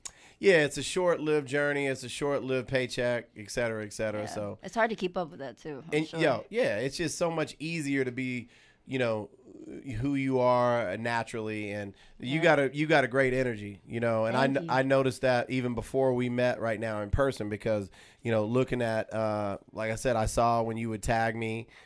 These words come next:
Speaker 1: um, uh, when you were, when you were listening to your music
Speaker 2: Oh, yeah, I had to.
Speaker 1: on the radio.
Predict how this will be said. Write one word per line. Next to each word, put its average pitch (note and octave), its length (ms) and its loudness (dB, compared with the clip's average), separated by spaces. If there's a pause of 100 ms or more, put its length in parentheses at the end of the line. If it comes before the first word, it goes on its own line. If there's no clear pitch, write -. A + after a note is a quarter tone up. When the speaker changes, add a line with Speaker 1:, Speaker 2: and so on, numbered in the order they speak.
(140)
Speaker 1:
um, G#2 640 -4 (180)
uh, G2 360 -4 (120)
when A2 280 -8
you A2 140 -6
were, G2+ 260 -4
when G#2 220 -4
you G#2 100 -4
were G#2+ 80 -4
listening G#2 400 -4
to A2 120 -10
your G2+ 160 -2
music G#2+ 440 -2 (140)
Speaker 2:
Oh, E4+ 120 -10
yeah, F4+ 120 -8
I G4 340 -8
had G#4+ 100 -12
to. D#4 340 -8
Speaker 1:
on A#2 60 -2
the A2+ 80 -4
radio. A#2+ 300 -2